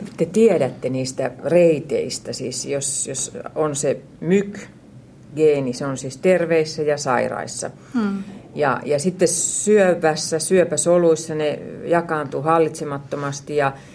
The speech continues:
Speaker 1: siellä on ikään kuin, se ei enää toimi, se ohjelmoitu solukuolema. Niin
Speaker 2: Hmm.
Speaker 1: mitä te tiedätte niistä reiteistä?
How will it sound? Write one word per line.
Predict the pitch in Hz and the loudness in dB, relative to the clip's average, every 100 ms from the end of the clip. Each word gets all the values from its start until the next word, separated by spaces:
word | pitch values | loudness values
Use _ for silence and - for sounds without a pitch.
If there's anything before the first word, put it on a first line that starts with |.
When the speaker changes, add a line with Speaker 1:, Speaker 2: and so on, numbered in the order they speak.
| - | -16
Speaker 1:
siellä | - 160 147 | -2 0 2
on | 147 | 0
ikään | 147 147 135 | -2 -2 -2
kuin, | 139 139 135 | -4 -6 -6
se | 135 147 | -2 2
ei | 147 | 2
enää | 147 139 | 2 0
toimi, | 165 156 135 123 | 4 6 4 -2
se | - 139 | -2 -2
ohjelmoitu | 143 139 127 127 131 - | 0 -2 -4 -6 -10 -10
solukuolema. | 151 151 147 170 147 131 143 | -4 -4 0 2 4 2 -2
Niin | 139 | -4
Speaker 2:
Hmm. | 220 214 208 | -2 -4 -4
Speaker 1:
mitä | 226 254 | 0 0
te | - | 0
tiedätte | - 247 185 147 - | 2 4 4 0 -4
niistä | 139 135 170 | -6 -4 2
reiteistä? | 185 156 123 - - - - | 6 6 2 -6 -8 -10 -14